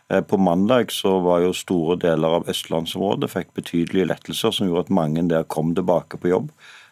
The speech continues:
Eh, butikker ble gjenåpnet, mange andre ting som har vært stengt. Eh, i går, eh, varslet Oslo de første s-, små stegene, eh, mot, eh, gjenåpning. Så den innsatsen som har gjort felles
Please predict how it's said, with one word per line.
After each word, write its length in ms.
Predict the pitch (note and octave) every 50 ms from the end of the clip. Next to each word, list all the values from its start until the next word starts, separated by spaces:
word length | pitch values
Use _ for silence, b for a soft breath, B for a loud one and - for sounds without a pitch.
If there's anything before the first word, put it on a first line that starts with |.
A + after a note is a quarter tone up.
| B -
Eh, 80 | E2+ F2
butikker 500 | - - - - - F2+ - - G#2 G2
ble 220 | F2+ F#2 F2+ F2+ F2+ F2
gjenåpnet, 580 | E2+ E2 F2+ F#2 F#2+ F#2 - - - G#2 G2 G2
mange 300 | G2 F#2+ F2 E2 E2 E2+
andre 320 | F2+ F#2 F2+ D#2 D2+ E2
ting 160 | D#2 F#2+ F2+
som 160 | - - F#2 E2+
har 140 | E2 E2+
vært 100 | E2+ -
stengt. 400 | - - - - - - _ - B B B B B B B B -
Eh, 220 | - G2 G2 G2+
i 80 | G2 F2
går, 400 | - F#2 F2+ F#2+ G2+ G#2+ - - -
eh, 380 | G2+ F#2+ F#2+ F#2 F2+ F2+ F2+ F2+
varslet 400 | F2+ - F#2 E2 D#2+ - - F#2+
Oslo 340 | G2 E2 - - - F#2 F#2+
de 140 | F#2 G2 F#2
første 480 | - - D#2 - - - - F2+ F#2 E2+
s-, 220 | E2+ - - - - -
små 380 | D#2 - - - F2 F2 F2+ F2
stegene, 640 | - - - E2+ D#2+ E2+ E2+ G2 G2 G2 G2 F2+ - b b b b b b b b -
eh, 120 | F2+ F2
mot, 300 | F2 F2 E2+ F2+ F2+ - _ -
eh, 300 | - E2+ E2+ E2+ E2 D#2+
gjenåpning. 480 | D#2+ D#2 D#2 E2+ F2 D#2+ F2+ G2 F2 D#2+
Så 180 | - - G2 E2
den 360 | - F#2 F#2 G2+ G#2 G2+ - - -
innsatsen 640 | G#2+ G2+ F#2 E2+ - - - G#2 G2+ - - A#2+ G#2
som 160 | - G#2 G2+
har 140 | G2 F#2+ F#2+
gjort 160 | F#2+ - -
felles 560 | - - - B2 C3+ C3+ A#2+ - - - -